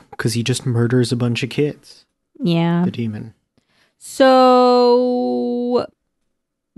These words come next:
Speaker 2: before we get there, Akira goes up to the track guy, Coda. He goes up to Coda, and he's like, "Hey, you were crying at the airport, weren't you?" And he was kinda, he's kinda harassing this guy by being like, "You were crying, and what's your deal?" And whatever, whatever. And people are like, "Hey, leave him alone."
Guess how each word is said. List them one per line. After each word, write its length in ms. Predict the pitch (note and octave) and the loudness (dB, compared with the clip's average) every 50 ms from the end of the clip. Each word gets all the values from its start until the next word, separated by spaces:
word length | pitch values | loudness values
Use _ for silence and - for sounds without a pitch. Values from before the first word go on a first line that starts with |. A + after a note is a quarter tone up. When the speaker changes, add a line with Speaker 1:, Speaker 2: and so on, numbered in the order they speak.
| G#3+ - | -8 -6
Speaker 2:
before 280 | A#3+ A3 - C#4+ C4 | -6 -2 2 2 4
we 120 | B3 A#3+ G3+ | 4 4 2
get 260 | F3+ F3 D#3 - - | 2 0 0 0 -2
there, 320 | D3+ D#3+ D#3+ E3+ F3 F3 _ _ _ _ _ _ _ _ - | -4 -2 -2 -4 -6 -8 _ _ _ _ _ _ _ _ 0
Akira 420 | G#3+ A#3 A3+ - C#4 C4 C4+ C4+ | 2 2 2 2 2 4 4 4
goes 220 | B3+ - A#3+ A#3 G#3 | 4 4 4 4 4
up 160 | A3 G#3+ A3 - | 4 2 0 -2
to 680 | - - A#3+ A3+ A3+ A3 A3 G#3+ G#3+ G#3+ G#3 G#3 G3 F#3 | -6 -4 0 0 2 2 2 2 2 0 0 0 -2 -2
the 120 | G3 G3+ F#3+ | -2 -4 -4
track 340 | - - G#3 F#3 F3+ F3+ _ _ | -2 0 0 0 0 -2 _ _
guy, 260 | G#3 G#3 G#3+ G#3+ A3 | 0 2 2 2 0
Coda. 540 | G#3+ - - F#3+ G3+ G3 G#3 G#3+ A#3+ C4+ C#4 _ _ _ _ _ _ _ _ _ _ | -2 0 0 0 2 2 0 0 -2 -4 -6 _ _ _ _ _ _ _ _ _ _
He 80 | G#3 | 0
goes 140 | G#3 G#3 G3 | 2 2 2
up 140 | G#3 G3+ - | 2 0 0
to 100 | - G#3 | -2 -4
Coda, 520 | - - G3+ G3 F#3+ F#3 F3+ F#3 F#3 F3 - - | 0 2 2 4 4 4 4 4 4 2 0 -2
and 300 | - F#3+ F#3 F3+ F#3 F#3+ | -2 0 0 2 2 2
he's 160 | G#3 G3 - | 2 2 2
like, 140 | G3+ G3+ G3+ | 0 0 0
"Hey, 100 | - D#4+ | 0 0
you 140 | C#4 A#3 A#3 | 0 2 2
were 100 | A#3 B3 | 2 0
crying 300 | A#3+ - - C4+ C4 B3+ | 0 0 0 0 2 2
at 100 | B3 A#3+ | 0 0
the 160 | - A#3 G#3 A#3 | 0 0 2 2
airport, 440 | A#3 A3 - - - G3+ G3 - - _ | 2 2 0 0 0 0 0 -2 -4 _
weren't 240 | - G3 G3 F3+ F3+ | -2 0 0 0 0
you?" 120 | F#3 F3+ | 0 0
And 80 | F3 G3 | 2 2
he 40 | G#3+ | 2
was 80 | A#3 | 2
kinda, 220 | - - F4+ E4+ - | 2 0 0 2 2
he's 140 | C#4+ C#4+ | 0 0
kinda 180 | - F#4 F#4 D4+ | 2 2 2 4
harassing 400 | A3+ G3 E3+ D#3+ - - - - | 4 4 4 2 0 -2 -6 -6
this 140 | - - - | -6 -8 -6
guy 240 | - - - - - | -4 -2 -2 -2 0
by 120 | - - | -2 -2
being 200 | - - F#3+ F#3+ F#3+ | -2 -2 -2 0 0
like, 180 | F#3+ G3 G3 | 0 0 4
"You 160 | - F#4 G#4 G4+ | 6 6 6 6
were 100 | F4+ E4+ | 4 2
crying, 540 | - - G4 F4+ E4 D4 C4 A#3 A3 G#3+ G#3 | 4 4 6 6 6 6 4 4 4 2 0
and 100 | G#3 A#3+ | 0 0
what's 200 | D#4 E4+ - - | 0 -2 0 0
your 80 | D#4 | 0
deal?" 380 | C4 C#4+ C#4 C4 A#3+ G3+ G3+ G3+ | 2 4 4 4 6 4 4 2
And 280 | G3+ F#3+ F#3+ F#3+ F3+ F#3+ | 2 0 0 0 0 2
whatever, 260 | G#3 G3 F#3+ F3+ F#3+ | 2 2 2 2 2
whatever. 300 | F#3+ F#3+ F#3+ - - - | 2 0 0 -2 -2 -2
And 120 | - G3 | -4 -4
people 240 | - G3+ G3+ - A3 | -4 -4 -4 -4 -4
are 40 | G#3+ | -2
like, 140 | A3 A3+ - | -2 -2 -2
"Hey, 160 | - E4 D#4 | -2 0 0
leave 180 | C#4+ C#4+ D4+ D#4+ | 0 0 0 0
him 100 | D4+ C#4+ | 0 -2
alone." 480 | C#4 C#4 C#4 C4+ B3+ G#3 F#3+ F#3 G3 | -2 0 0 0 0 0 0 -2 -6